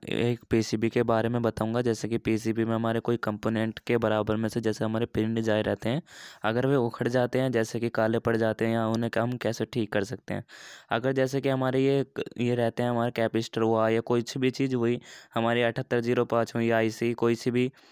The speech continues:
आईसी हुई, या अगर उसके बराबर में कोई कुछ कंपोनेंट लग रहे हैं प्रिंट पर ही, तो उन्हें कैसे हम इन्हें ठीक कर सकते हैं। और अगर कुछ जैसे कि हमारे प्रिंट फट रहे हैं, जैसे कि ये देख पा रहे होंगे आप, ये काला पड़ रहा है और फट भी रहे हैं, तो इन्हें हम कैसे ठीक कर सकते हैं। जैसे कि देख सकते हो,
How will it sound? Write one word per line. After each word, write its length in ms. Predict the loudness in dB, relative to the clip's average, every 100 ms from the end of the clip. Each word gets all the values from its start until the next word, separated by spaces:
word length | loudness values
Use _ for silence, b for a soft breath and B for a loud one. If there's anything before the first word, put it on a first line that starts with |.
| B B B
आईसी 320 | -2 -2 0
हुई, 140 | 2 2
या 160 | 2 2
अगर 300 | 2 0 0 -2
उसके 360 | -4 -2 -2
बराबर 380 | 0 0 2 0
में 120 | 0
कोई 200 | 0 0 0 -6 -12 -4
कुछ 200 | -2 -2
कंपोनेंट 540 | -2 -2 0 0 0 0
लग 180 | 0
रहे 160 | 2 2
हैं 140 | 0
प्रिंट 340 | 0 -2 -2 -2
पर 200 | -2 0
ही, 140 | -2 -6 B B B
तो 100 | 0
उन्हें 200 | 2 0
कैसे 280 | 0 0 0
हम 160 | 0
इन्हें 260 | 0 0 -2
ठीक 240 | -4 -6
कर 120 | -2 -2
सकते 300 | -4 -2 2
हैं। 60 |
और 60 | 2
अगर 340 | 2 2 2
कुछ 180 | 2 0
जैसे 260 | 0 -2 -2
कि 80 |
हमारे 240 | -2 0 -2
प्रिंट 320 | 0 0 0
फट 240 | -2 -2
रहे 140 | 2 2
हैं, 200 | 2 2
जैसे 260 | 0 0
कि 80 | 0
ये 120 | 0
देख 200 | 2 0
पा 140 | 2 2
रहे 120 | 4
होंगे 140 | 4
आप, 180 | 4 2 -2 B B B B B -2
ये 80 |
काला 320 | 0 2 2 2
पड़ 180 | 2
रहा 120 | 4 4
है 60 |
और 80 | 2
फट 240 | 0 -2
भी 120 | 2 2
रहे 120 | 0
हैं, 80 | -4 B B B
तो 60 |
इन्हें 180 | 2 2
हम 120 | 0
कैसे 280 | 2 0 0
ठीक 260 | -2 -2 0
कर 120 | 0
सकते 260 | 0 -2 0
हैं। 60 |
जैसे 260 | 0 0 0
कि 120 | 0
देख 180 | 2 0
सकते 280 | -2 -2 0
हो, 120 | 0